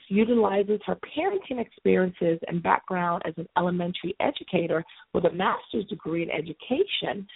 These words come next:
to bring mothers invaluable resources and information on parenting. Mom Talk with Denise LaRosa peaked at number two,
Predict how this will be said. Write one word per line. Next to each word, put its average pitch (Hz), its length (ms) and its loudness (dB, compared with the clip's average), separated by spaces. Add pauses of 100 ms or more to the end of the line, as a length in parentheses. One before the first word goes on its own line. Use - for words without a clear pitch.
(240)
to 285 80 2
bring 330 320 2
mothers 226 380 4 (100)
invaluable 190 880 -6
resources 165 720 -6
and 156 140 -8
information 156 720 -8
on 143 120 -10 (160)
parenting. 156 540 -6 (720)
Mom 220 400 6 (120)
Talk 175 380 -6
with 180 120 -12
Denise 165 380 -8
LaRosa 160 680 -8 (420)
peaked - 260 0
at - 140 -6
number 226 260 -4 (220)
two, - 200 -4